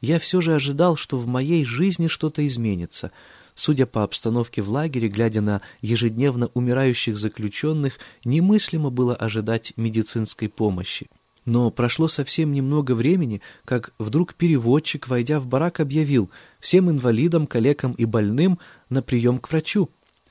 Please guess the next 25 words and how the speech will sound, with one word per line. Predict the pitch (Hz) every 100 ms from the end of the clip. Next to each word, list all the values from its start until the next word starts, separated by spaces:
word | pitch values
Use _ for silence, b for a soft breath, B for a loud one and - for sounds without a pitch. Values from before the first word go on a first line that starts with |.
| b b
Сердце | - - 160 -
мое | 127 113 101
радостно | 123 127 110 -
и | 107 104
уверенно | 101 110 131 120 117
затрепетало. | 113 107 110 113 - 110 87 85 B B
Это | - 151 147
Бог | 123 165 170 -
ответил | - 123 143 180 180 170
на | 156
мою | 156 156
молитву. | 151 131 107 104 87 _ B B B B
Выстроился | 120 110 190 - 156 135 - 120
весь | 120 196 143
горемычный | 131 135 139 170 - - 147
народ | 147 135 92 -
и | 123
по | 120 127
очереди | 123 156 - 143 117 113
входил | - 107 101 117
к | -
врачу. | 104 95 - 92 - B B B
Из | 117
всех | - 151 131
больных | 123 123 135 180